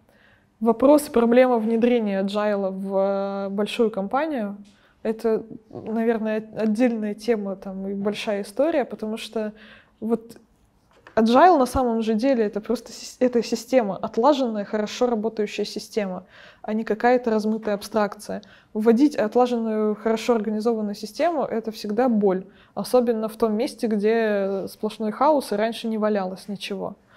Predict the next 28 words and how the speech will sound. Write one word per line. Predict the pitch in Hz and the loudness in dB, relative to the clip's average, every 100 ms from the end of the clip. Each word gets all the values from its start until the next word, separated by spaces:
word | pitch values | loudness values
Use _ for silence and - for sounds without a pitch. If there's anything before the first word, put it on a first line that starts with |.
| - - _ - | -20 -20 _ -14
э, | 208 196 196 190 190 | -10 -8 -6 -6 -6
связанного | - 214 208 190 190 | -4 -2 0 -2 -4
с | 185 | -6
порядком, | - 202 190 - - 196 _ _ - | -4 -2 -2 -6 -16 -16 _ _ -12
а | 202 | -6
только | 208 208 196 | -4 -4 -4
так, | 190 185 - _ - _ | -4 -6 -12 _ -20 _
обрывки, | 220 208 214 202 - | -6 -2 -2 -4 -10
кусочки. | 208 - 202 - - _ _ - - - _ - | -10 -8 -8 -10 -16 _ _ -20 -20 -20 _ -14
Э, | 202 196 196 196 | -10 -8 -6 2
поэтому | 220 294 302 247 233 | 4 4 4 2 4
agile | 214 240 269 262 233 | 4 4 6 6 6
воспринимается | 214 220 233 220 220 277 285 - 214 190 | 2 0 0 0 0 0 0 -2 -4 -2
сначала | 196 226 214 247 254 269 214 | -4 -6 -4 2 4 4 2
достаточно | 208 214 247 247 233 | 0 0 -2 -2 -4
болезненно. | 214 208 196 180 170 170 170 - _ - _ - | 0 2 0 -2 -8 -10 -12 -16 _ -20 _ -10
Особенно | 202 262 262 247 240 | 2 4 4 2 2
все | 247 | 2
эти | 247 226 | 0 -2
встречи | - 247 226 | 2 2 2
по | - 202 | -4 -4
пятнадцать | 196 196 190 - | -2 -2 -4 -4
минут. | 202 190 190 190 - | -4 -2 -2 -6 -2
Это | 208 214 | 0 0
прям | 214 220 208 | 2 2 2
типа, | 202 208 196 190 | 0 -4 -2 -2
"Что? | - - - 381 381 | -4 -6 8 10 10
Я | 359 277 277 262 262 | 8 4 2 0 0